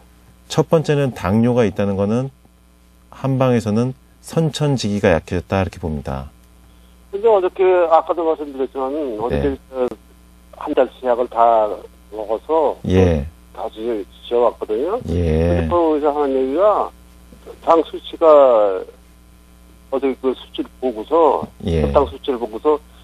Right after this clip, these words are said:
Speaker 2: 이 정도면은 뭐 지난달에도 그렇고 그랬으니까
Speaker 1: 예.
Speaker 2: 뭐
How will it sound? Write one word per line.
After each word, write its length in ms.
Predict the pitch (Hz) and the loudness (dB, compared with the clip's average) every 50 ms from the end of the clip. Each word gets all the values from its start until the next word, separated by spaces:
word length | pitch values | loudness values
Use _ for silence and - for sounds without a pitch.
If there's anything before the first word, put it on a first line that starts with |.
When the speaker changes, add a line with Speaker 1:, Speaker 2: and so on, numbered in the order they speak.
| - - - - - | -20 -20 -20 -20 -20
Speaker 2:
이 60 | - | -8
정도면은 600 | - 139 127 120 113 113 110 110 113 123 135 131 120 | -2 0 0 2 2 2 2 4 4 2 2 0 0
뭐 280 | 117 117 117 117 113 107 - - | 0 2 2 2 2 0 -2 -2
지난달에도 500 | - 175 175 165 156 147 151 131 135 127 | 0 2 2 4 4 4 2 2 2 0
그렇고 180 | 120 117 - - - - - - - - 110 110 98 104 104 90 - - - | -2 -2 -4 -6 -20 -20 -20 -20 -20 -14 -10 -8 -4 -4 -4 -4 -6 -14 -14
그랬으니까 540 | - 101 90 - - 147 139 117 87 71 - - | -12 -12 -12 -8 -4 -4 -2 -2 -4 -6 -6 -6
Speaker 1:
예. 440 | 78 76 76 71 71 69 69 69 67 71 | -4 -4 -2 -4 -4 -6 -8 -10 -10 -12
Speaker 2:
뭐 500 | 80 98 98 98 98 95 92 87 90 87 | -10 -10 -8 -8 -6 -6 -6 -6 -8 -10